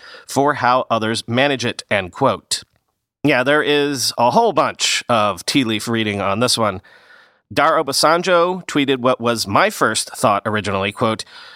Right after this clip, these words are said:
"Less interested in Stripe doing a down round from ninety-five to sixty billion dollars and more interested in why twelve years in,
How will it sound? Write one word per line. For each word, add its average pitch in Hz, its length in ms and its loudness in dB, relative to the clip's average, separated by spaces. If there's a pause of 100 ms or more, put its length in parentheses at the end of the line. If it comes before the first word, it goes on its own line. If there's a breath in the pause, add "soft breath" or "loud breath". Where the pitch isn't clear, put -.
(160 loud breath)
"Less 240 260 2
interested 247 380 0
in 175 80 2
Stripe 185 260 2
doing 165 200 0
a 143 60 2
down 156 260 2
round 143 200 2
from 127 240 0
ninety-five 139 560 2
to 107 80 -4
sixty 139 320 0
billion 120 280 0
dollars 117 260 2
and 113 100 -2
more 156 160 2
interested 180 400 0
in 131 140 0
why 123 220 2
twelve 190 360 2
years 190 220 -2
in, 147 300 2